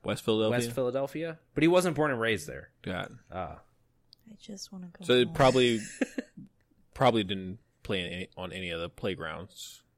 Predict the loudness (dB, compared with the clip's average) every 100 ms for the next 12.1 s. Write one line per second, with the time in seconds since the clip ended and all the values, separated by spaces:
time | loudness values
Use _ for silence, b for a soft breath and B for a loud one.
0 | _ _ -6 0 0 0 -6 -8 -6 -10
1 | -12 -10 -10 -8 -10 -12 -16 _ -10 -4
2 | -4 -6 -14 B B B -8 0 2 2
3 | -2 -4 -4 -4 -4 -4 -2 2 4 4
4 | 4 2 4 2 0 0 0 2 0 0
5 | -4 -6 -10 -16 _ _ _ _ _ _
6 | _ b b b b b b _ _ _
7 | _ _ -6 -2 0 0 -2 -2 -2 -2
8 | -4 -6 -4 -6 _ _ _ -12 -8 -4
9 | -4 -6 -8 -14 -18 -18 _ _ -2 -2
10 | 2 2 2 2 0 2 2 2 0 -2
11 | -4 -6 -8 0 2 2 0 -4 -6 -8